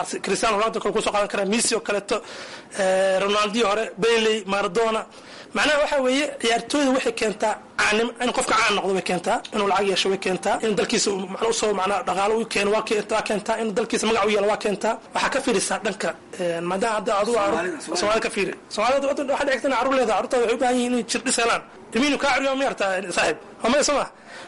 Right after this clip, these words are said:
Speaker 1: Ilmuhu wuxuu u baahan yahay jir dhis, inaad garoonkii marna geysid, marna waxbarashada geysid, marna quraan geysid. Adoo waqti midna k-, macna ka bildaraynin. Laakiin waxaa aaminsanahay Soomaaliya maanta waxay la mashquulsan tahay ama burbur dhibaato ugu jirto.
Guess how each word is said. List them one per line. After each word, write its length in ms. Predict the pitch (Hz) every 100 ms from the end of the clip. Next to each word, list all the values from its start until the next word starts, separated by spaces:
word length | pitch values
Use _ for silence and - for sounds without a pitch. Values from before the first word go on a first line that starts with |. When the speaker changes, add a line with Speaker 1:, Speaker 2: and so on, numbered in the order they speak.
| -
Speaker 1:
Ilmuhu 240 | 233 311
wuxuu 180 | 302 294
u 20 |
baahan 200 | 294 262
yahay 140 | 262 214
jir 160 | 220
dhis, 160 | 214 226 - -
inaad 180 | 220 214
garoonkii 300 | 247 247 -
marna 220 | 226 247
geysid, 340 | 208 240 - 285
marna 260 | - 226 226
waxbarashada 380 | 202 208 - 226
geysid, 300 | 202 220 247
marna 220 | 220 214
quraan 240 | 233 220
geysid. 280 | 180 175 165 - - -
Adoo 180 | 208 233
waqti 220 | 226 - 226
midna 240 | 240 226 190 -
k-, 140 | - 202
macna 220 | 202 190
ka 100 | 233
bildaraynin. 480 | 202 190 208 180 147 - - - - - -
Laakiin 280 | 185 - 240
waxaa 180 | - 180
aaminsanahay 600 | 190 185 - 233 190 170
Soomaaliya 600 | - 185 202 214 196 180
maanta 280 | 190 208 208
waxay 180 | 190
la 80 | 196
mashquulsan 380 | 214 - 190 208
tahay 180 | 185 170
ama 220 | 180 185 175 - -
burbur 300 | - 214 208
dhibaato 360 | 208 - 202 202
ugu 100 | 226
jirto. 240 | 214 -